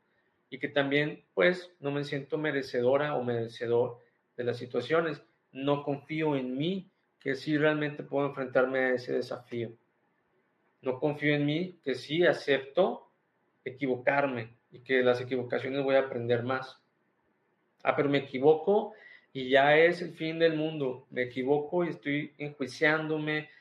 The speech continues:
estoy castigándome, estoy, eh,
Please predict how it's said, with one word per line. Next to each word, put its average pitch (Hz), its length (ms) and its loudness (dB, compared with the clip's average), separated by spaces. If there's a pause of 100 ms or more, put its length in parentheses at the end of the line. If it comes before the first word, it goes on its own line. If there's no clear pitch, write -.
(220)
estoy 139 220 -8
castigándome, 143 1160 0 (280)
estoy, 135 680 2
eh, 120 680 0